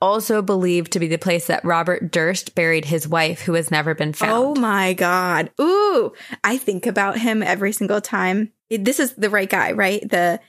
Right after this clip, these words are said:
Speaker 2: um, every single time I see Beverly Hills written out, I always think of him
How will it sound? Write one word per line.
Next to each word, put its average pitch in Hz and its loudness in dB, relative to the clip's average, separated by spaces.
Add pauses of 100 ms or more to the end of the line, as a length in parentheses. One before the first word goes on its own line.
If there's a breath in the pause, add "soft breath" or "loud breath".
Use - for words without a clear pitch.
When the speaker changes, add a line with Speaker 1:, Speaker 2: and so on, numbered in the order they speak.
(280 soft breath)
Speaker 2:
um, 170 -2
every 208 0
single 196 2
time 180 0
I 190 0
see 180 0 (100)
Beverly 175 0
Hills 180 0
written 202 0
out, 160 0
I 190 -2
always - -2
think - -6
of - -10
him - -6